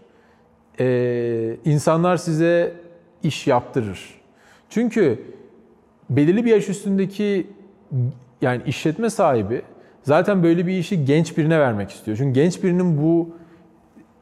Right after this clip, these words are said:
yani bu dijitalleşmeyi, bu e-ticareti veya bu tür konuları daha iyi bildiğini varsayıyor.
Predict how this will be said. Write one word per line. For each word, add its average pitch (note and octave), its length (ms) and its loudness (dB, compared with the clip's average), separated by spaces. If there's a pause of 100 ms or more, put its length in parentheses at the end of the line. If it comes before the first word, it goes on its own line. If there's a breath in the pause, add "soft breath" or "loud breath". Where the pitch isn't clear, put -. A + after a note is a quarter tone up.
(240)
yani C3 280 0
bu C3+ 120 0
dijitalleşmeyi, D3 1160 0
bu D3 260 0
e-ticareti C#3+ 800 0
veya C#3 360 2 (320 loud breath)
bu D#3 100 -2
tür F3 160 -4
konuları E3 480 -2
daha D#3 240 0
iyi G3 200 0
bildiğini F#3 400 0
varsayıyor. G2+ 600 0